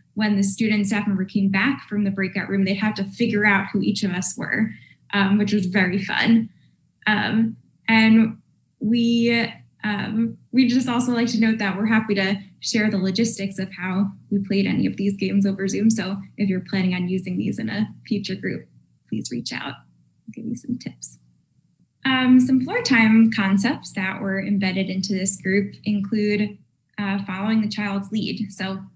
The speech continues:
allowing students to implement their own games and lead the group. Um, for example, one student is very passionate about a computer game called Tank Trouble,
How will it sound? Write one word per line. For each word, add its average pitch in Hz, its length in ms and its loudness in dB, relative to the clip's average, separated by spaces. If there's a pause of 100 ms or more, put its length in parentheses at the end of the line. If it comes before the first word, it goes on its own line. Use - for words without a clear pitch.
(180)
allowing 208 380 0
students 220 460 0
to 196 100 -4
implement 214 520 -2
their 190 200 -8
own 220 240 2
games 220 360 2
and 185 180 -8
lead 196 200 -6
the 196 60 -12
group. 196 400 -4 (580)
Um, 202 540 2
for 226 80 -4
example, 226 380 -2
one 226 200 4
student 196 400 -2
is 190 160 -12 (160)
very 226 300 0
passionate 196 580 -4
about 185 240 -8
a 196 60 -6
computer 208 480 -6
game 190 280 -6
called 175 240 -12 (120)
Tank - 360 -2
Trouble, - 520 -8